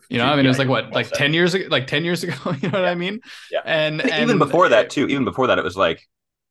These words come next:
Speaker 1: Yeah,
Speaker 2: like
Speaker 1: people were predicting it forever.
Speaker 2: Yeah. And even, even with his arm, there was people at the s-, like, experts at the start that were like, "Oh, his arm can't sustain the way that he finishes," which we've come
Speaker 1: Yeah.
Speaker 2: to realize is, like, an incredibly common and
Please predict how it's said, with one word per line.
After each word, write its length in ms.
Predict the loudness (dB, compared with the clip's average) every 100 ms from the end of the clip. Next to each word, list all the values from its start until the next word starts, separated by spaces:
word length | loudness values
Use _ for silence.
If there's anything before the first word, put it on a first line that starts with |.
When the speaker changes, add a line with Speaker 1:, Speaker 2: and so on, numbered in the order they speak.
| _ _ _
Speaker 1:
Yeah, 100 | -4
Speaker 2:
like 80 | 0
Speaker 1:
people 220 | 0 2
were 80 | 2
predicting 480 | 0 -2 -2 0 -4
it 100 | -6
forever. 600 | -8 -6 -6 -8 -16 -20 _
Speaker 2:
Yeah. 160 | -6 -6 -6 _
And 100 | -2
even, 260 | 0 0 -2 -2
even 180 | -2 0
with 140 | -2 0
his 180 | 0
arm, 220 | 2 2 0
there 140 | -2
was 340 | -4 -8 -16 _
people 280 | -8 -2 -2
at 80 | -2
the 80 |
s-, 140 | -6 -6
like, 160 | -6 -2
experts 380 | -4 -2 -6 -6
at 20 |
the 80 | -10
start 320 | 0 2 4
that 80 | 2
were 60 | -2
like, 140 | 0
"Oh, 100 | -2
his 160 | -2 -4
arm 180 | -4
can't 240 | -6 -10 -10
sustain 540 | -14 -8 -6 -6 -10 -18 _ -4
the 80 |
way 140 | -2 0
that 100 | -2
he 60 |
finishes," 560 | -6 -8 -6 -8 -8 -14
which 300 | -4 -2 -2
we've 160 | -6 0
come 160 | 2 4
Speaker 1:
Yeah. 60 |
Speaker 2:
to 40 | 4
realize 300 | 4 2 0
is, 100 | 0
like, 300 | 0 0 _ _ _ _
an 120 | -4
incredibly 440 | -2 0 0 0 -4
common 440 | -2 -2 -2 -4
and 240 | -6 -8